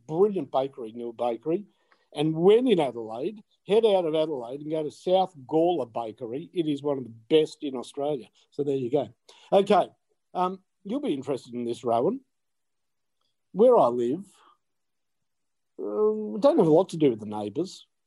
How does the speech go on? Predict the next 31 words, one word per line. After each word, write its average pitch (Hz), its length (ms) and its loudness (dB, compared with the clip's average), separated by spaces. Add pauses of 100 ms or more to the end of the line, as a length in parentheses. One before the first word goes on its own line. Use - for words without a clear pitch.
(280)
One 196 180 4
side 127 320 2
there's 107 460 -12
some 113 200 -16
flats. - 580 -2 (720)
The 156 60 4
other 131 160 4
side, 117 360 0 (1040)
house 139 360 -6
similar 131 280 -4
to 123 200 -4
our 117 160 0
own. 127 280 -2 (1500)
I 170 60 2
think 240 160 6
I'm 170 120 6
in 147 100 6
a - 20 6
music 156 540 4
war 123 340 6
with 123 180 -2
the 127 80 0
woman 139 320 4
next 123 280 2
door 147 300 8
without 127 280 4
ever 127 180 2
really 127 240 2
speaking 165 500 2
to 117 120 -4
her. 85 100 -12